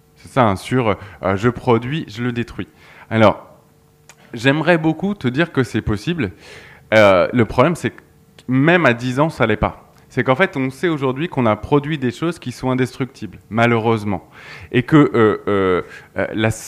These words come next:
les seules manières qu'on a, euh, merci beaucoup, la seule manière qu'on a aujourd'hui, c'est soit de le recycler,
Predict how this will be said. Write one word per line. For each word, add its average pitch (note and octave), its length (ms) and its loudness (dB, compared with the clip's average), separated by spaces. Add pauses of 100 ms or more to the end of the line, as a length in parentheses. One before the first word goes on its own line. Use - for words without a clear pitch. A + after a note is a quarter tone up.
(140)
les A#2 120 -2
seules F#3+ 460 -4
manières D3+ 640 -2
qu'on A#2+ 300 -4
a, D#3+ 200 -4 (460)
euh, - 80 -16
merci G#2+ 320 -10
beaucoup, G2+ 220 -16 (360)
la G#2+ 120 4
seule F#3+ 200 0
manière D#3 400 0
qu'on C3 220 -6
a D3 160 2
aujourd'hui, A#2+ 600 -6
c'est - 200 -4
soit F3+ 560 -8 (440)
de G2+ 80 2
le G#2 60 2
recycler, B2 580 -2